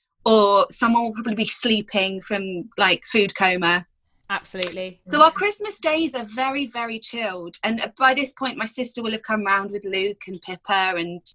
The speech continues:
Speaker 1: my, my cat, my Auntie Carol probably would have popped in and got a little bit excited. That's my mum's best friend. But yeah, it's very, very chilled. It's actually,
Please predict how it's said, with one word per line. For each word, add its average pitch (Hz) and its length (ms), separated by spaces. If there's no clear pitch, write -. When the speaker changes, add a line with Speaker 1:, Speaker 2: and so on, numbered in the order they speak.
Speaker 1:
my, 220 320
my 226 200
cat, - 280
my 226 220
Auntie 233 220
Carol 214 400
probably 208 420
would 196 100
have 196 140
popped - 320
in 190 280
and 180 300
got 208 140
a - 20
little 196 180
bit 175 100
excited. 185 400
That's 196 120
my 214 80
mum's 214 280
best 175 240
friend. 175 480
But 285 140
yeah, 359 280
it's - 300
very, 403 340
very 320 280
chilled. 262 640
It's 247 180
actually, 302 460